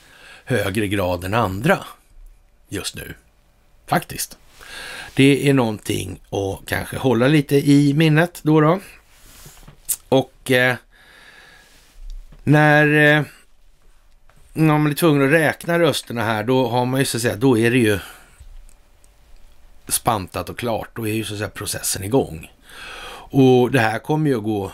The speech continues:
undan nu, vad det lider. Och nu finns det ingen betänketid hit och dit här för svenska politiker att sitta och fila på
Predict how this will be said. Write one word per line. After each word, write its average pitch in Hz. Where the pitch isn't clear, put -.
undan 113
nu, -
vad 101
det 90
lider. 82
Och 98
nu 117
finns 147
det 147
ingen 104
betänketid 110
hit 107
och 107
dit 98
här 104
för -
svenska 98
politiker 127
att 113
sitta 104
och 101
fila 95
på 95